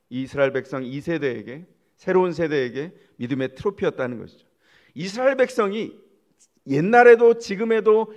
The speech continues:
계속 이 성경 안에서 그들이 갖고 있는 군사력과 첨단 무기가 뭐였죠? 그것은 바로 가장 오래된 하나님의 언약이었어요.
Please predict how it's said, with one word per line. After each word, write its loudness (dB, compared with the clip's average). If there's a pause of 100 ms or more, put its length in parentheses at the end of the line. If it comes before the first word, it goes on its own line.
(140)
계속 -2
이 -4
성경 2
안에서 0 (640)
그들이 -2
갖고 -4
있는 -4
군사력과 -2
첨단 -4
무기가 -6
뭐였죠? -2 (840)
그것은 -14
바로 -2 (260)
가장 -4
오래된 -2
하나님의 -8
언약이었어요. -10